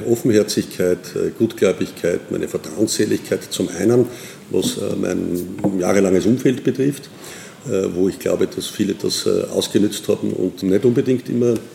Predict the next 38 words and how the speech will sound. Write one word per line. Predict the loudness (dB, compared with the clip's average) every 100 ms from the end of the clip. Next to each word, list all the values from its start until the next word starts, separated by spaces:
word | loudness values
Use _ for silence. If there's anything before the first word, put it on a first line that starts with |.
| -20 -20 -8
die | -4
Ehrlichkeit, | 2 4 4 4 0 0 -6 -12 -12
äh, | -8 -4 -2 0
mir | 2
gegenüber | 4 2
gelebt | 2 2 2 0
worden | -2 0 0
ist. | -2 -6 -18 -20 -18 -18 -4 0
Das | 4
ist | 4
sicherlich | 2 2 2 4
etwas, | 2 0 -2
was | -2
mich, | -2 -2 -4
äh, | -2 -2 -4 -4
in | -4
meinem | -2 -2 -4 -12 -18 -10
ganzen | -4 -4 -4
Verarbeitungsprozess | -4 0 0 0 -2 -2 -2 -2 -2
des | -4
letzten | -4 -4 -4
Jahres | -4 -2 -2 -4 2
durchaus | 4 4
zu | 2
dem | 4
Punkt | 4 0 0
geführt | -2 0 0
hat, | 0 -2
da | -4 -2 -2 -6 -6
einmal | 0 0 0
auch | -4 0
kritisch | 0 2 -2
über | 0 0
mich | 0 2
nachzudenken. | 0 0 -2 0 0 -2 -4 -6 -16 -18 -8
Man | -2
muss | 0 0
lernen | 0 2 4 4